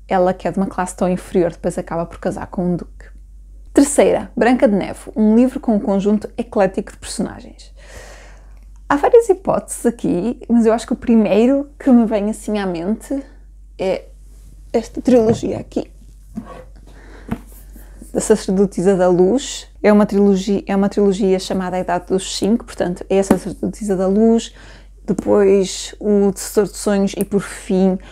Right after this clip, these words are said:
a Vozes, As Vozes dos Deuses, e é uma trilogia de fantasia.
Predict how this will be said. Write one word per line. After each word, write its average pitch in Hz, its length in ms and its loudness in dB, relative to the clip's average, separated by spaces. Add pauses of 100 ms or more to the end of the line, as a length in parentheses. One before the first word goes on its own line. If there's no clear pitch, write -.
(260)
a 196 100 4
Vozes, 175 480 -2
As 196 160 0
Vozes - 300 -6
dos - 180 -10
Deuses, 240 680 0 (180)
e 254 300 6
é 247 40 6
uma 247 100 2
trilogia 233 340 2
de 214 80 0
fantasia. 190 720 -2